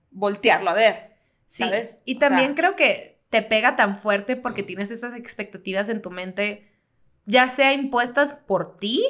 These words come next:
Speaker 2: o por lo que la sociedad espera de ti. ¿Me explico? Como de, güey, en ese entonces tengo veintisiete años,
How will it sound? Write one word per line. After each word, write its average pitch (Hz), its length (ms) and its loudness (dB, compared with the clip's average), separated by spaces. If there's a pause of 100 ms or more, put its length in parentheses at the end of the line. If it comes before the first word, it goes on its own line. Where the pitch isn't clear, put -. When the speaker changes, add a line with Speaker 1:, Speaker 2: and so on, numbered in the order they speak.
(680)
Speaker 2:
o 208 200 0
por 208 220 4
lo 208 100 0
que 208 80 -2
la 196 140 2
sociedad 190 400 -4
espera 233 580 0
de 214 80 0
ti. - 420 -10 (600)
¿Me 208 80 -6
explico? 294 580 -4 (300)
Como 233 300 2
de, 196 440 4 (100)
güey, 202 540 0 (300)
en 190 140 -6
ese 185 100 -8
entonces 185 400 -8
tengo 202 480 -2
veintisiete 196 480 -6
años, 185 560 -4